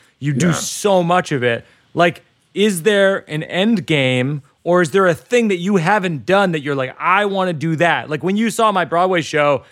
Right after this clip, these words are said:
Speaker 1: the
Speaker 2: Yeah.
Speaker 1: new one, were you like, "Oh, I should put this, I should put my next show on Broadway," or whatever it is?
Speaker 2: Well, that's interesting. I mean, no, I was,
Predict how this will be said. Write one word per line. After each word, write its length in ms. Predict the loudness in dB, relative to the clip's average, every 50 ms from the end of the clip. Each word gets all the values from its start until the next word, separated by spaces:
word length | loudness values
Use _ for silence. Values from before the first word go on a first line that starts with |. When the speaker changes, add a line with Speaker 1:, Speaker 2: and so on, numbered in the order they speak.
| _ _
Speaker 1:
the 80 | -2 0
Speaker 2:
Yeah. 120 | 2 4
Speaker 1:
new 100 | 4 4
one, 140 | 4 2 2
were 80 | 0 -2
you 160 | 0 0 0
like, 220 | 2 0 0 0 -2
"Oh, 220 | 0 0 2 2 2
I 200 | 2 2 2 0
should 240 | 0 -2 -4 -4 0
put 220 | -2 -2 -2 0
this, 180 | -4 -4 -4 -2
I 100 | -2 -2
should 140 | 0 -2 -2
put 120 | -2 0 0
my 100 | 0 0
next 220 | 0 0 -2 -2
show 100 | -2 -2
on 160 | 0 0 -2
Broadway," 500 | 0 0 2 2 2 2 0 -2 -6 -8
or 120 | -6 -6 -4
whatever 360 | -2 0 0 0 0 0 -2
it 60 | 0 0
is? 460 | 0 0 -2 -4 -10 -16 -18 -20 -20 _ _ _ _ _ _ _ _
Speaker 2:
Well, 160 | -4 -4 -4
that's 400 | -4 -4 -8 -10 -10 -12 -8 -6
interesting. 540 | -4 -4 -4 -8 -12 -14 -12 -12 -14 -14 -14 _ _ _
I 120 | -2 -2 -2
mean, 400 | -2 -2 -4 -4 -4 -6 -8 -10 -12 -16 _ _ _ _ _ _ _ _ _ _ _ _ _ _ _ _ _ _ _
no, 460 | -10 -4 -2 0 2 2 2 0 -2 -6
I 280 | -12 -10 -6 -4 -4 -4
was, 560 | -2 0 0 0 0 -2 -4 -8 -12 -14 -16